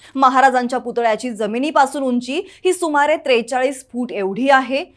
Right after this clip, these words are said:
बांधकाम जमिनीपासून पंधरा फूट, तर त्यावरती अठ्ठावीस फूट उंच छत्रपती शिवाजी महाराज यांचा पुतळा असं स्ट्रक्चर होतं. हा पुतळा नौदलाकडून उभारण्यात आला होता. भारतीय नौदलाने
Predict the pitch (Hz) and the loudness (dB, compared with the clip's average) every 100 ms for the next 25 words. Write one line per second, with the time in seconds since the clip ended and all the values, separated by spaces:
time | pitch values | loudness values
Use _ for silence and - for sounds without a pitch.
0 | - 240 277 294 320 330 285 247 254 262 | -12 6 6 6 2 0 0 0 -2 -2
1 | 254 247 277 269 220 214 208 208 262 277 | -4 -2 -6 -4 -4 0 -2 0 -4 -4
2 | _ - 233 233 226 233 330 247 240 - | _ -2 4 4 4 2 -2 -2 -4 -2
3 | 320 370 - _ 330 370 - 339 359 240 | 0 0 -4 _ 0 0 -2 -2 0 2
4 | 208 - - - 277 269 320 294 285 311 | 2 0 -10 -4 -2 2 2 2 -2 -8
5 | 240 208 196 226 214 196 196 214 226 185 | -4 -4 -4 -6 -8 -6 -4 -4 -4 -8
6 | 175 196 196 190 180 262 - - 247 247 | -8 -12 -8 -4 -2 -2 -6 -4 -2 2
7 | 285 - 220 220 226 - 170 - - _ | 0 0 -4 -2 -4 -6 -6 -12 -16 _
8 | - 339 339 285 311 359 302 226 233 294 | 2 4 4 4 6 6 4 2 4 4
9 | 311 311 330 240 208 202 190 170 175 175 | 4 0 -2 -4 -4 -4 -4 -6 -8 -10
10 | - - _ 254 262 277 294 311 311 247 | -14 -16 _ 2 6 6 6 2 2 4
11 | 247 262 240 | 4 4 2